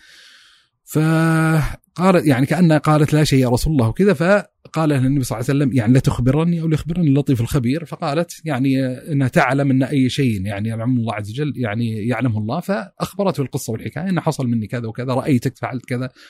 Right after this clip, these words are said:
فحصل ما أدري إيش". فقال، فيقول لها النبي: "أنت الخيال الذي رأيته أمامي". ثم وهنا موطن العتب، لهزها النبي صلى الله عليه وسلم في صدرها،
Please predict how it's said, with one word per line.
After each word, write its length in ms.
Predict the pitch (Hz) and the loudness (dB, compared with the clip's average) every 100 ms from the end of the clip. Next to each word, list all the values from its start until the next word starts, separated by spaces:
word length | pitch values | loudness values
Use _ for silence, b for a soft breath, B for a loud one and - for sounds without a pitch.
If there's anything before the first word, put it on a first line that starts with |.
| B | B
فحصل 360 | - 139 135 131 | -6 -4 -2 -2
ما 60 | |
أدري 140 | 120 135 | 0 -2
إيش". 80 | 117 | -4
فقال، 520 | 139 160 143 170 156 | -4 -2 -2 -4 -8
فيقول 260 | - 139 165 | -6 -2 0
لها 100 | 123 | 0
النبي: 260 | 135 139 170 | -2 -4 -4
"أنت 180 | 175 | -2
الخيال 340 | 151 - 160 143 | -4 -4 -2 0
الذي 260 | 127 127 | 0 0
رأيته 440 | 120 123 147 117 123 | -2 -2 -4 -4 0
أمامي". 360 | 160 147 175 - B B B B B B | 2 2 -2 -6 B B B B B B
ثم 420 | - 220 226 156 147 | 4 6 6 4 0
وهنا 240 | 120 175 160 | 4 4 4
موطن 280 | 175 165 | 2 2
العتب، 480 | 139 123 143 170 143 | 2 2 0 -2 0
لهزها 480 | 127 143 180 160 135 | 2 6 6 4 2
النبي 220 | 131 135 | 0 -2
صلى 140 | 127 113 | -6 -8
الله 80 | - | -4
عليه 100 | 120 | -2
وسلم 40 | |
في 100 | - | -2
صدرها، 460 | - 127 82 - | -2 -2 -4 -12